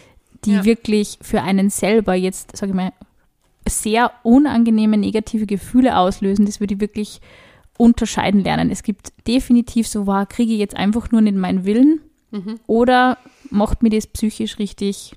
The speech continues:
Speaker 1: traurig,
Speaker 2: Fertig.
Speaker 1: fertig, verletzt mir das, ist
Speaker 2: Ja.
Speaker 1: das für mich, ähm, wird da eine, eine absolute Grenze immer wieder übertreten, wissentlich,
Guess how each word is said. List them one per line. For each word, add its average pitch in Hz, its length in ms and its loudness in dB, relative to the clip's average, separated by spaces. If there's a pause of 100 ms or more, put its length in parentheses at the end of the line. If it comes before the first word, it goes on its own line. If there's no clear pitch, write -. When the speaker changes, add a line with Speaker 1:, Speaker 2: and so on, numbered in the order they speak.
(100)
Speaker 1:
traurig, 202 440 0
Speaker 2:
Fertig. - 60 -12
Speaker 1:
fertig, 214 460 -4
verletzt 196 420 -6
mir 214 60 2
das, 202 320 -4 (720)
ist 208 120 -2
Speaker 2:
Ja. 202 60 -10
Speaker 1:
das 214 120 -2
für 220 140 -2
mich, 214 500 2
ähm, 196 520 -2 (140)
wird 202 260 -2
da 196 60 -4
eine, 185 360 -2 (120)
eine 190 220 0
absolute 202 560 -2
Grenze 214 420 2
immer 240 360 4
wieder 240 220 2
übertreten, 220 680 -2
wissentlich, 220 640 -2